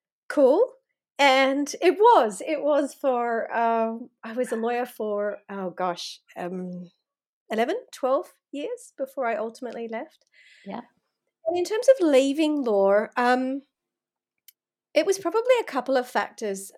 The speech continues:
Speaker 1: not quite the sliding doors moment, but more like two, two paths in life, um, converged at a certain point. So there was, on the side of law, increasing dis-,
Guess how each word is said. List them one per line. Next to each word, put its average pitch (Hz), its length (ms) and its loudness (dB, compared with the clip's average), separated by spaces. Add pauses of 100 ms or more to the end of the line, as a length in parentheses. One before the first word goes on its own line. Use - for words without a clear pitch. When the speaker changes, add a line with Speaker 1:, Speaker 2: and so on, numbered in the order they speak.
(1040)
Speaker 1:
not 359 260 -4
quite 466 240 -2
the 370 60 -2
sliding 285 420 0
doors 226 320 0
moment, 202 360 -4
but 254 200 -2
more 285 220 0
like 370 320 0
two, 262 640 -6
two 277 260 -6
paths 220 520 2
in 196 100 -4
life, 190 560 -2 (640)
um, 196 600 -4 (520)
converged 208 600 -2 (360)
at 285 140 2
a 262 60 6
certain 254 360 -2
point. 214 460 -6
So 269 260 2
there 269 200 4
was, 294 340 -2
on 269 160 -4
the 302 80 -2
side 247 280 -2
of 202 120 -6
law, 202 420 -4 (320)
increasing 254 920 -4
dis-, - 480 -12